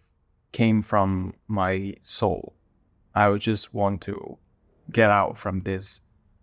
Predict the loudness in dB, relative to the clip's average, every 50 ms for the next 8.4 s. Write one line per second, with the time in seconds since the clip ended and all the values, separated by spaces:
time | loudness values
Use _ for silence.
0 | _ _ _ 4 4 4 4 2 0 -4 -4 -4 -4 -8 -10 -10 -10 -12 -18 _
1 | _ -6 -2 0 0 2 0 0 -2 -4 -6 -10 -8 -4 -2 0 0 0 -2 -4
2 | -12 -4 -2 0 0 2 0 -2 -4 -6 -8 -12 -8 -4 -2 0 0 0 0 0
3 | -2 0 0 0 0 0 0 0 0 0 0 -2 -4 -4 -4 -4 -6 -8 -12 -18
4 | _ -20 -10 -6 -4 -4 -4 -4 -6 -10 -12 -16 _ _ -10 -2 0 0 0 0
5 | 0 -2 -2 -2 -4 -8 _ _ _ _ _ 0 0 2 2 2 0 -2 -4 -2
6 | -2 -2 -2 -2 -2 -4 -6 -4 -4 -4 -4 -4 -6 -8 -8 -10 -12 _ _ _
7 | _ _ _ _ _ _ -12 -10 0 2 4 4 4 4 2 0 -4 -10 -12 -12
8 | _ -4 -4 -4 -4 -4 -10 -14